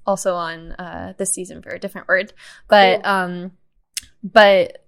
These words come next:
Speaker 1: so it doesn't surprise me that you're friends, but
Speaker 2: Yeah.
Speaker 1: you always, uh, or seem to me to want to expand and want to,
Speaker 2: Yeah.
Speaker 1: um, on the subconscious and conscious realm, I
Speaker 2: Yeah.
Speaker 1: think, to be better and
Speaker 2: Right.
Speaker 1: to,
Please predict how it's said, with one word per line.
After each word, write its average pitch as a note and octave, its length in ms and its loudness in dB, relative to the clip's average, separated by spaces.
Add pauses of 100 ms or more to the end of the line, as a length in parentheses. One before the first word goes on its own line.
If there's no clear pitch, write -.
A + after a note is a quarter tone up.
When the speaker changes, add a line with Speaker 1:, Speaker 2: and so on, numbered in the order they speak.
Speaker 1:
so G#3+ 120 0
it G3 40 0
doesn't F3+ 220 -2
surprise G3+ 320 -4
me F#3+ 100 -8
that E3+ 180 -6
you're F#3 100 -8
friends, G3 440 -4
but F3+ 260 0
Speaker 2:
Yeah. A3 280 -6
Speaker 1:
you A#3 720 -2 (160)
always, G3 920 -4 (160)
uh, F3+ 460 -6
or F3+ 220 -12 (720)
seem G3+ 680 -6
to E3+ 680 -14 (200)
me F3+ 460 -10
to F3+ 260 -14
want F3 400 -8
to - 160 -14
expand D#3+ 760 -14
and E3+ 220 -12
want E3+ 260 -16
to, E3 360 -12
Speaker 2:
Yeah. G#3+ 320 -10 (160)
Speaker 1:
um, F3+ 640 -10 (160)
on F#3+ 380 -6
the F#3 100 2
subconscious F#3 760 -8
and D4 220 0
conscious G3+ 540 -8
realm, E3+ 260 -8
I E3 80 -6
Speaker 2:
Yeah. F3+ 40 -10
Speaker 1:
think, - 300 -16
to G3+ 120 -12
be F3+ 200 -16
better F3+ 440 -2
and F3 340 -14
Speaker 2:
Right. F3 460 -6
Speaker 1:
to, F3+ 80 -20